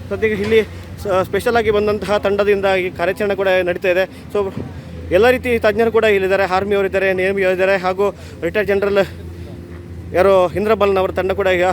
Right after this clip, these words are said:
ಇರುವಂಥದ್ದು. So ಎಸ್ ಡಿ ಆರ್ ಎಫ್, ಎನ್ ಡಿ ಆರ್ ಎಫ್ ತಂಡ ಕೂಡ ಇಲ್ಲಿದೆ. ಪ್ರತಿಯೊಂದು ಕೂಡ ಕಾರ್ಯಾಚರಣೆ ಭರದಿಂದ ಸಾಗ್ತಾ ಇದೆ. So ನದಿಯಲ್ಲಿ ಈಗ ಡ್ರೋನ್ ಮೂಲಕ ಎಲ್ಲೆಲ್ಲಿ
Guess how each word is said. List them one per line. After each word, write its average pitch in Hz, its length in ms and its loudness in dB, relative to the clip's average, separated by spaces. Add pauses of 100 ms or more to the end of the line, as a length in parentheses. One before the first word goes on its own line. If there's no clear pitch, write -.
(160)
ಇರುವಂಥದ್ದು. 180 480 0
So 190 420 -4 (320)
ಎಸ್ 180 100 -4
ಡಿ 214 80 4
ಆರ್ 202 100 6
ಎಫ್, 190 240 0
ಎನ್ 185 140 2
ಡಿ 202 60 2
ಆರ್ 202 60 2
ಎಫ್ 190 160 -2
ತಂಡ 185 160 -2
ಕೂಡ 185 160 -4
ಇಲ್ಲಿದೆ. 180 360 -2
ಪ್ರತಿಯೊಂದು 180 440 -4
ಕೂಡ 202 120 0
ಕಾರ್ಯಾಚರಣೆ 185 480 2
ಭರದಿಂದ 180 340 0
ಸಾಗ್ತಾ 175 280 0
ಇದೆ. 175 140 2
So 190 640 -2 (340)
ನದಿಯಲ್ಲಿ 208 360 2
ಈಗ 196 80 2 (240)
ಡ್ರೋನ್ 196 280 0
ಮೂಲಕ 196 280 -2
ಎಲ್ಲೆಲ್ಲಿ 196 480 0